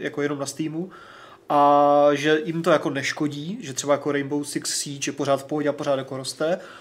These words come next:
ale to nejdůležitější, co řekl, nebo naznačil, že možná jako uvidíte tenhle ten typ hratelnosti v nějakém D L Cčku pro některou z našich her.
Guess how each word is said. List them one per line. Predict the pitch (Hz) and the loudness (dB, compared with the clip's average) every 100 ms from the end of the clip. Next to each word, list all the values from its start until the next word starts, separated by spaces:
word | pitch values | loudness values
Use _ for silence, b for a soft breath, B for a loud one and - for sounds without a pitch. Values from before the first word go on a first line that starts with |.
| B - | B 0
ale | 147 147 147 147 | 4 8 8 6
to | 151 | 0
nejdůležitější, | 151 151 151 - 151 175 | -4 -4 -4 -4 -6 -6
co | - 156 | -8 -6
řekl, | 160 - 156 180 | -6 -2 -2 -2
nebo | 160 143 | 0 0
naznačil, | 143 139 151 - 160 160 170 | 0 0 -2 -2 -2 0 0
že | 156 160 160 B B B B B | 0 -2 -2 B B B B B
možná | 156 190 214 226 226 | 0 0 2 0 2
jako | 214 214 220 | 2 0 -2
uvidíte | 190 175 170 185 190 190 | -2 -4 -6 -4 0 0
tenhle | 190 175 | 0 -4
ten | 175 180 | -2 -4
typ | 196 160 | -4 -4
hratelnosti | 156 156 165 160 - | -4 -2 -4 -4 -6
v | 160 | -4
nějakém | 156 151 170 147 | -4 -2 -4 -4
D | 147 165 | 2 2
L | 160 | 2
Cčku | - 143 - | -4 -8 -6
pro | 160 156 | -6 -4
některou | 147 - 151 | -8 -6 -6
z | 147 | -4
našich | 151 - 127 | -6 -6 0
her. | 196 - | 0 -2